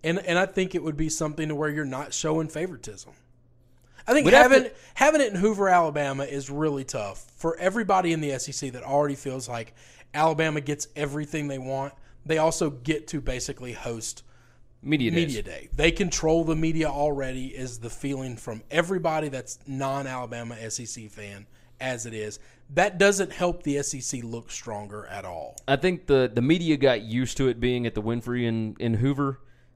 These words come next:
Speaker 2: Uh, there's a lot of people that are not happy about it being in Atlanta this year. I mean, it's nice to go once.
Speaker 1: But nobody,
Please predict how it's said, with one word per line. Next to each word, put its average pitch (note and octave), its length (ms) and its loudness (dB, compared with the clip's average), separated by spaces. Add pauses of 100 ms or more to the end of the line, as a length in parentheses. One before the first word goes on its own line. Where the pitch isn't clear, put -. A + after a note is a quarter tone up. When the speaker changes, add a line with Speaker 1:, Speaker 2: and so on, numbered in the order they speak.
Speaker 2:
Uh, G#2+ 160 -2
there's A#2+ 220 2
a B2 40 4
lot B2+ 300 4
of B2 80 2
people B2 260 4
that A#2 100 2
are B2 60 2
not A2 280 -2
happy A2 500 0
about A2 400 0 (400)
it A#2 160 -2
being A#2 180 2
in A2+ 80 0
Atlanta A2 360 0
this G#2+ 140 -2
year. A#2+ 220 0
I D#3+ 40 4
mean, E3 140 4
it's E3+ 120 -2
nice E3+ 220 2
to D3 80 -6
go B2+ 260 6
once. A2+ 580 -2
Speaker 1:
But C4+ 200 0
nobody, C#4+ 340 4